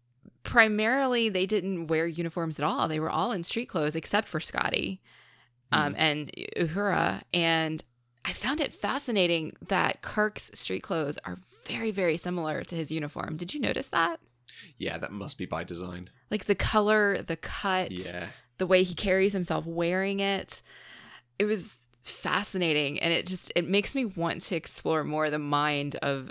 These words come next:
Speaker 1: a Starfleet, I guess, admiral at this point.
Speaker 2: Mm.
Speaker 1: Like, what is it about being an admiral that makes you want to even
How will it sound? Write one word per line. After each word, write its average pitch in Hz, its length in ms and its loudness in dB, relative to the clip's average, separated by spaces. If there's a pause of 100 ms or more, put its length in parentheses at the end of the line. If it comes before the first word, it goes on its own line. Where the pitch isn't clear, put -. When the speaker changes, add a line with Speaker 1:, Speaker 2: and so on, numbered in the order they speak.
(160)
Speaker 1:
a 151 60 0
Starfleet, 143 640 -4 (340)
I 139 60 -6
guess, - 240 -8
admiral 135 480 0
at 135 80 -6
this - 160 -10
point. - 320 -8 (580)
Speaker 2:
Mm. 98 280 -6 (180)
Speaker 1:
Like, 170 120 -2
what 165 300 4
is 170 180 4
it 151 220 4
about 147 400 0
being 151 240 0
an 143 60 -2
admiral 139 460 0
that 110 140 -6
makes 147 320 -6
you 151 80 -4
want 135 260 -8
to - 220 -8
even 139 480 -4